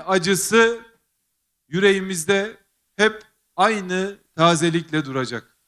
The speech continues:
Ama ben şunu da biliyorum. Biz geride kalan kardeşlerimizi şehitlerimizin emaneti olarak görüyoruz, ve bu emaneti korumak için, Kahramanmaraş'ta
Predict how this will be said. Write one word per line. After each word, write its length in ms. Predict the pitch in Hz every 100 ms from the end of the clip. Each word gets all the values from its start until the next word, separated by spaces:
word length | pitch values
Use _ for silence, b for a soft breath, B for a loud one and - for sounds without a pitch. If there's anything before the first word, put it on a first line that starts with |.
| _ _ _ _ _
Ama 580 | 190 240 233 202 - _ _ _ _
ben 220 | 208 233
şunu 360 | 175 208 240 269
da 160 | 226
biliyorum. 540 | 202 185 175 170 180 _ _ _ _ _
Biz 480 | 214 240 - - _ _ _ _ _ _ _
geride 460 | 190 220 214 254
kalan 420 | 214 202 220 233
kardeşlerimizi 1300 | 214 196 202 185 196 - 196 202 196 175 180 240 247 247 _ _ _ _ _
şehitlerimizin 1200 | - 185 208 208 196 202 202 196 160 220 226 220 _ _ _ _
emaneti 560 | 165 190 190 190 190 220
olarak 460 | 208 180 175 170
görüyoruz, 520 | 147 139 127 107 - _ _ _ _ _ _ -
ve 160 | 220
bu 140 | 233 262
emaneti 580 | 233 220 220 220 240 233
korumak 500 | 202 202 214 220 175
için, 240 | - 120 _ _ _ _ _ _
Kahramanmaraş'ta 1160 | - 208 214 220 262 233 220 208 - 196 156 -